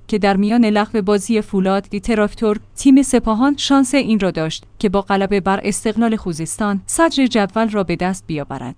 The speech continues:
و موقتاً در جایگاه نخست رده‌بندی لیگ برتر خلیج فارس قرار بگیرد. هم‌اکنون تراکتور و سپاهان چهل و پنج امتیازی هستند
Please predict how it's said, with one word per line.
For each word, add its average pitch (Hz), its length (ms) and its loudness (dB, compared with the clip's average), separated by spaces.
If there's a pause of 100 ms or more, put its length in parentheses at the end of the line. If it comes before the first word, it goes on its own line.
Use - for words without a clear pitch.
(140)
و 220 100 6
موقتاً 226 580 2
در 262 200 2
جایگاه 202 460 0
نخست 226 440 0
رده‌بندی 202 680 0
لیگ 196 240 0
برتر 208 440 0
خلیج 196 380 0
فارس 226 320 -2
قرار 160 260 -2
بگیرد. 143 500 -10 (200)
هم‌اکنون 240 640 4
تراکتور 226 580 0
و 208 80 0
سپاهان 220 560 2
چهل 208 340 -2
و 196 60 -2
پنج 254 360 0
امتیازی 208 480 -2
هستند 175 520 -4